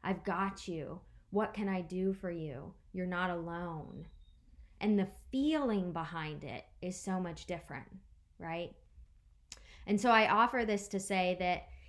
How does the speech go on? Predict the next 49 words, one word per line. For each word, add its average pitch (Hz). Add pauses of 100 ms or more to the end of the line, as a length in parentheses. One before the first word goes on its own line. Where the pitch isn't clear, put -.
(120)
if 196
you 220
listen 233
to 233
this 208
episode 185
and 180
you 180
decide, 180
"Hey, 196 (240)
I'm 214
gonna 247
play 208
with 180
this 165
practice 165
of 160
self-compassion. 160
I'm 180
gonna 196
try 185
it. 185
I'm 175
gonna 175 (320)
put 226
on 214
the 196
hat 185
and 180
wear 175
it -
for 175
a 170
while 170
and 165
see 175
what 170
happens," 165
and 175
you 170
find 202
that 156
you 170
can't 214
generate 185
any 202
words 180
or 165
feelings 170